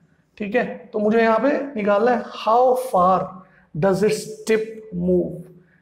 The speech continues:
ठीक है, कितनी दूर वो जाएगी, यानी मुझे यहाँ से यहाँ तक की length निकालनी है, ठीक है,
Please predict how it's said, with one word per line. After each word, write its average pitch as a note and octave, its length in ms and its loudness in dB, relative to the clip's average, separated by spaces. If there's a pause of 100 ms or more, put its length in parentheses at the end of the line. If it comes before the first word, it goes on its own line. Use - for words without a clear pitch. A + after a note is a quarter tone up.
(100)
ठीक G3+ 120 -6
है, A3+ 80 0
कितनी A3+ 420 0
दूर F#3+ 260 0
वो G3 180 -2
जाएगी, E3+ 440 0
यानी F3+ 200 0
मुझे G3 220 -2
यहाँ F3 260 -8
से F#3 180 -14
यहाँ D#3+ 240 -8
तक - 200 -16
की A3+ 160 -16 (520)
length G3+ 380 2
निकालनी - 560 -4
है, - 180 -20 (160)
ठीक - 160 -14
है, - 120 -10